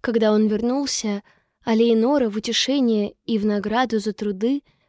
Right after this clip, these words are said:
подарила мужу великолепную хрустальную чашу, укреплённую на золотой ножке и украшенную резным ободком, с вправленными в него жемчугом и драгоценными камнями. Эта чаша сейчас хранится в Лувре.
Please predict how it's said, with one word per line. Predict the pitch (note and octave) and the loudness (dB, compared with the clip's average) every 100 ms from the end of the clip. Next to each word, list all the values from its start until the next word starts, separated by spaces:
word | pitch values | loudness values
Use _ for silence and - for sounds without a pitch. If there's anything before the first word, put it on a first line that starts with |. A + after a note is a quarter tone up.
| _ | _
подарила | B3 A3 C#4+ C4 | 0 2 4 2
мужу | A3 C4 B3+ A#3 | 2 2 0 0
великолепную | A3 G#3+ G#3+ B3 B3+ - A3+ | -2 -2 0 0 0 -2 -2
хрустальную | - A3+ - A#3 A#3+ A3+ A3+ | -2 -8 -4 0 2 0 0
чашу, | - A#3+ G#3 - G3+ - _ _ _ - | -2 0 -2 -4 -10 -18 _ _ _ -6
укреплённую | A3+ - G#3 - A3 A#3 G#3+ G3+ - _ _ - | -4 -2 -2 0 2 2 2 0 -4 _ _ 0
на | A3+ | 2
золотой | G#3+ G#3+ G#3 G#3+ | 4 2 2 0
ножке | G#3 G#3 C4 - - G#3 - _ _ - | 0 0 0 -2 -6 -12 -16 _ _ 0
и | A#3+ | 4
украшенную | A3 - B3 - A#3 G#3+ G#3+ | 4 2 0 2 2 2 2
резным | G#3 G#3 A3 A#3 - | 2 2 2 0 -2
ободком, | - G#3+ - - A#3+ F#3 G3 _ _ _ _ _ _ | -6 -6 -6 0 0 0 -4 _ _ _ _ _ _
с | - - | -14 -12
вправленными | - A#3+ A3 G#3+ G#3 G#3 G#3 | -2 0 2 2 2 2 0
в | G3+ | -2
него | G#3 G3+ G#3+ G3+ - | -2 -2 -2 -4 -8
жемчугом | G#3 A3 B3 - G#3 G3 F#3+ - _ _ | -2 0 0 -2 -4 -2 -4 -8 _ _
и | A3+ | 0
драгоценными | G#3+ G#3 G3+ - G#3 G#3+ G#3 | 0 0 -2 0 2 2 0
камнями. | - A3+ A3+ F#3+ F3+ F#3 - _ _ _ _ _ _ | -2 -2 0 -2 -6 -10 -18 _ _ _ _ _ _
Эта | D#4+ D#4 A#3 | 0 0 -2
чаша | - C4+ C4+ A#3 | 0 0 0 -4
сейчас | - G#3 - A#3+ | -6 -6 -4 -4
хранится | - G#3+ G#3 A3 - - G#3 - | -6 -4 0 0 -2 -4 -4 -6
в | G#3+ | -6
Лувре. | A3 A#3 F#3+ F#3+ F#3+ | -2 0 -2 -6 -12